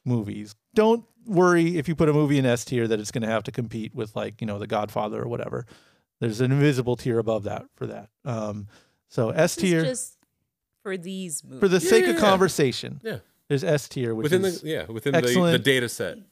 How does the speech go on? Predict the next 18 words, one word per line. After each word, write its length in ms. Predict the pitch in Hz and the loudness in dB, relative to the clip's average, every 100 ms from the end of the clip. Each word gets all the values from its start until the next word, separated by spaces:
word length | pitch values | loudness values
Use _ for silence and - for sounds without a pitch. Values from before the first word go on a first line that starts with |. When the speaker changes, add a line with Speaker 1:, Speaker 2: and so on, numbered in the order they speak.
| _ | _
Speaker 1:
top-notch 720 | - 156 - 143 139 - - | 0 2 2 2 2 0 -6
Speaker 3:
Yeah. 40 | - | -4
Speaker 1:
film. 360 | 127 117 117 - | 0 0 -2 0
A 220 | 156 170 | 2 0
tier, 420 | - 165 147 147 | 0 0 2 2
which 180 | 147 - | -2 -8
is 140 | 113 | -4
a, 180 | 117 113 131 | -2 -2 -4
a 80 | |
great 360 | 117 127 147 - | -2 2 2 0
movie, 380 | 135 123 120 120 - _ _ _ _ | 0 0 -2 -6 -12 _ _ _ _
maybe 220 | 143 135 123 | -6 -4 0
doesn't 240 | 131 131 | 0 -2
have 320 | 127 127 123 | -4 -2 -2
the, 380 | 113 117 113 117 - _ _ _ _ _ _ | -2 0 0 -2 -8 _ _ _ _ _ _
I 80 | 196 | -4
don't 120 | 147 | 0
know, 280 | 117 113 | 0 0